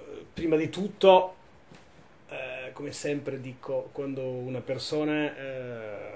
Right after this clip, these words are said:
lavora coi violini o vuole essere un liutaio, prima di tutto,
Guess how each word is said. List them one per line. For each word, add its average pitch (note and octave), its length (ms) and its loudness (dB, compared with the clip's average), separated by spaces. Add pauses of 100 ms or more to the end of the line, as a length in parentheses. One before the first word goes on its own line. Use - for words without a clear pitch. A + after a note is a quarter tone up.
(760)
lavora C3+ 380 4
coi C#3 140 2
violini B2 520 -2
o G#2+ 640 -12 (1120)
vuole B2 300 -6
essere G#2+ 640 -12
un G2+ 120 -14
liutaio, A#2 520 -14 (1080)
prima F3+ 260 10
di E3+ 160 4
tutto, F3 640 6